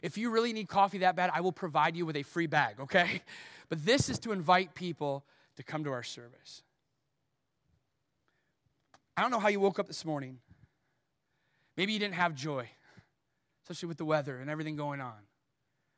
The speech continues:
But joy, joy is not something based on circumstances, it's based on a status.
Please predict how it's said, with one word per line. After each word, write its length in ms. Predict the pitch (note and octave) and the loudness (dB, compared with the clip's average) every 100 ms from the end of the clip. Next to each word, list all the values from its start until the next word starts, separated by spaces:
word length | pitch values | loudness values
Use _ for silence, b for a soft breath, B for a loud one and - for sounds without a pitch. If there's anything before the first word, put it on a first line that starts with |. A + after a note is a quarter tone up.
| _ _ _ - | _ _ _ -14
But 100 | C#3 | -8
joy, 480 | D3 G3 F#3+ B2 - _ _ _ _ _ _ _ _ _ _ | -2 -2 -2 -4 -12 _ _ _ _ _ _ _ _ _ _
joy 320 | - F#3+ G#3 | -6 -2 0
is 140 | D#3+ D3 | -2 -4
not 180 | F3 E3 | -4 -2
something 360 | F#3+ F3+ E3+ | -4 -4 -4
based 260 | C#3+ E3 - | -4 -4 -6
on 40 | |
circumstances, 640 | - G3 F3 D#3+ D#3 C#3+ C3+ | -8 -6 -6 -6 -8 -8 -10
it's 80 | C3 | -8
based 280 | D3+ E3+ | -6 -6
on 100 | D#3 B2+ | -8 -8
a 40 | |
status. 680 | - - D3+ F3 - - | -8 -2 -2 -2 -6 -16